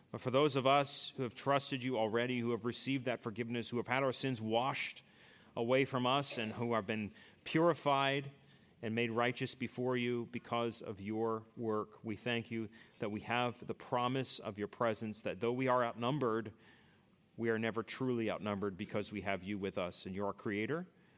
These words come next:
our sustainer, our redeemer and friend. Thank you, Lord, for ordering our steps and guiding us.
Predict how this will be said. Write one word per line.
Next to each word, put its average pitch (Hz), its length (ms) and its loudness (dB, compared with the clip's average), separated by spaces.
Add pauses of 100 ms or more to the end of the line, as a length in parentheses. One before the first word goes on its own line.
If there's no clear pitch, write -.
(140)
our 101 100 -4
sustainer, 107 600 -4 (760)
our 101 100 0
redeemer 98 440 -2
and 98 120 -4
friend. 87 260 -8 (1400)
Thank 131 220 -2
you, 123 80 -2
Lord, 117 200 0
for - 100 -10
ordering 113 400 0
our 104 100 0
steps - 380 -6
and 104 100 -4
guiding 92 340 -4
us. - 340 -8